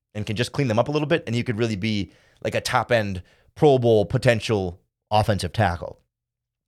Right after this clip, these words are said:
I think there's some Pro Bowl potential for the other offensive tackle at Ohio State, DeWand Jones, because they just don't make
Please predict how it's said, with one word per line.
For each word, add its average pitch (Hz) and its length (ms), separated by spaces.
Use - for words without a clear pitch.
I - 80
think 190 140
there's 180 140
some 143 140
Pro 151 160
Bowl 143 100
potential 120 460
for 113 160
the 107 120
other 143 220
offensive 107 400
tackle 98 320
at 95 60
Ohio 95 180
State, 107 280
DeWand 123 560
Jones, 101 600
because 135 240
they 160 100
just 151 200
don't 175 220
make - 560